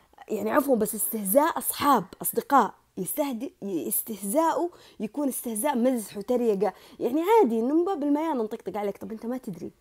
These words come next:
يمكن أنت خدشت قلبه، يمكن أنت خدشت روحه لما مزحت عليه مع هذا المزح، يمكن أنت خل-، خليته يخجل في يوم من الأيام إنه يقول كلمة لطيفة قدامك،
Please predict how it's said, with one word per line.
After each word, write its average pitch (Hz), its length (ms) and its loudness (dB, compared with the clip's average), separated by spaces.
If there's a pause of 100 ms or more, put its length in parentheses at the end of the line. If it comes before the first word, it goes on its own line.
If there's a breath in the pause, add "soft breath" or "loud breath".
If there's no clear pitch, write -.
(760)
يمكن 202 240 -8
أنت 220 120 -10
خدشت - 580 -10 (680)
قلبه، 190 360 -4
يمكن 208 280 -4
أنت 202 120 -8
خدشت 214 400 -14
روحه 190 240 -8
لما 165 220 -8
مزحت - 300 -12
عليه - 360 -10
مع 175 340 -6
هذا 180 120 -14
المزح، - 400 -10 (300 soft breath)
يمكن 302 260 6
أنت 339 160 4
خل-، 269 240 2 (140)
خليته 330 580 2 (280 loud breath)
يخجل 247 600 8
في 277 180 6
يوم 349 220 8
من 294 200 6
الأيام 294 500 2
إنه 320 200 6 (240 loud breath)
يقول 247 280 8
كلمة 330 320 6
لطيفة 269 340 2
قدامك، 165 480 -2